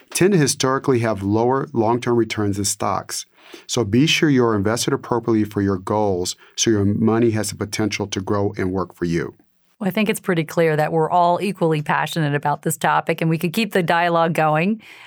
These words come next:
Speaker 2: but it's time for us to start wrapping the discussion. We want to leave our listeners with a parting thought or a next step. Jerome, let's start with you.
Speaker 1: How you save today will impact how you live tomorrow.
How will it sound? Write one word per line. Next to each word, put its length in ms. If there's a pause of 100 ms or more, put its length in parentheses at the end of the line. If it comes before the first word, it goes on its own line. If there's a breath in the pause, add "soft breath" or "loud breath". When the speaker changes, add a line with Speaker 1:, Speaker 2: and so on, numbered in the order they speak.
(140 loud breath)
Speaker 2:
but 120
it's 140
time 200
for 140
us 100
to 100
start 260
wrapping 400
the 60
discussion. 720 (360 soft breath)
We 100
want 160
to 40
leave 180
our 120
listeners 440
with 120
a 40
parting 400
thought 320 (100)
or 280
a 120
next 240
step. 360 (240)
Jerome, 320
let's 180
start 200
with 200
you. 260 (680)
Speaker 1:
How 240
you 160
save 240
today 480 (100)
will 160
impact 320
how 140
you 160
live 160
tomorrow. 580